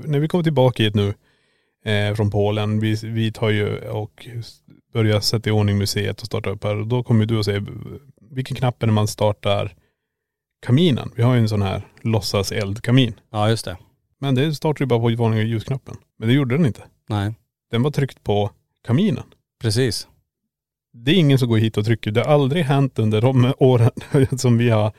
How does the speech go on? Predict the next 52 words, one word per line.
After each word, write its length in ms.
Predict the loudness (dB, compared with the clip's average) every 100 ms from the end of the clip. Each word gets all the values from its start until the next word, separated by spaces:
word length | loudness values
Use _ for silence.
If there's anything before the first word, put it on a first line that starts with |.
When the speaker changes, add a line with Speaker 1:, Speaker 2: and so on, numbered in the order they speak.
| _ _ _
Speaker 1:
haft 300 | -4 -4 -4
det 60 | -6
här. 140 | -6 -6
Speaker 2:
Nej, 80 | -6
Speaker 1:
Alltså. 280 | -2 -2 -4 _ -4
Speaker 2:
precis. 440 | 0 0 -2 -10 _ _ _
Speaker 1:
Och 80 | 4
nu 480 | 6 6 4 2 -4 _ _ _ _ _ _ -2
är 60 |
det 60 | 0
någon 160 | 2 0
som 140 | -2
har 60 | -2
tryckt 240 | -4 -6
på 100 | -2
knappen. 340 | 0 -2 -8 -20 _ -6
Speaker 2:
Ja. 260 | -4 -4 -8
Speaker 1:
Så 120 | -2 -2
det 80 |
tog 340 | 2 2 4 2
ju 200 | 0 -2 _ _ -4
ett 280 | -4 -2
och 60 | -4
ett 100 | 0
halvt 360 | 0 0 0 -2
år 280 | 0 0 -6 -10
innan 340 | 0 2 2 2
någon 220 | 2 2
gjorde 280 | 0 0 -2
en 160 | -4 -8 _ _
sån 300 | -2 2 2
grej. 320 | 0 -4 -12 _ -14
Speaker 2:
Precis. 420 | -6 -4 -6 -8 -2
Speaker 1:
Och 100 | 2
det 60 |
är 80 | 4
det 100 | 4
viktigaste 460 | 2 0 -2 2 2
är 100 | 4
när 120 | 2
det 80 | 0
händer, 360 | 0 0 2
det 80 | 0
är 40 |
att 100 | 0
vi 80 | 2
lyfter 440 | 4 2 0 -6 -6
den 260 | -6 -10 _ _ _ _ _
för 100 | 0
alla 300 | 2 2 2
här 140 | 2
inne. 260 | 0 -2